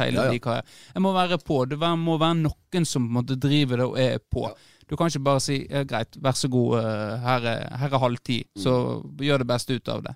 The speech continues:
Speaker 1: Du må
Speaker 2: Ja, du,
Speaker 1: ha
Speaker 2: du er helt
Speaker 1: en gjeng
Speaker 2: avhengig
Speaker 1: rundt.
Speaker 2: av noen som er, som sier litt sånn idiotisk og tar seg på det. Nå er Sigrid, altså, når en
Speaker 1: Ja.
Speaker 2: prøver å, å få inn noen som,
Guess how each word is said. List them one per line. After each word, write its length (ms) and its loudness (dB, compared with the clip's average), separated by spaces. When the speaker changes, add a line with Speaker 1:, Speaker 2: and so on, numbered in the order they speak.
Speaker 1:
Du 60 -2
må 180 6
Speaker 2:
Ja, 0 -
du, 60 4
Speaker 1:
ha 220 6
Speaker 2:
du 40 2
er 40 0
helt 120 0
Speaker 1:
en 60 2
gjeng 260 2
Speaker 2:
avhengig 220 -2
Speaker 1:
rundt. 80 -6
Speaker 2:
av 80 -6
noen 300 -8
som 200 -8
er, 160 -6
som 140 -10
sier 160 -4
litt 160 -6
sånn 200 -6
idiotisk 420 -8
og 100 -10
tar 160 -4
seg 200 -8
på 200 -6
det. 100 -6
Nå 140 -6
er 20 -8
Sigrid, 400 -12
altså, 320 -18
når 120 -6
en 40 0
Speaker 1:
Ja. 160 4
Speaker 2:
prøver 320 -4
å, 560 -6
å 60 -10
få 360 -6
inn 120 -4
noen 280 -10
som, 220 -12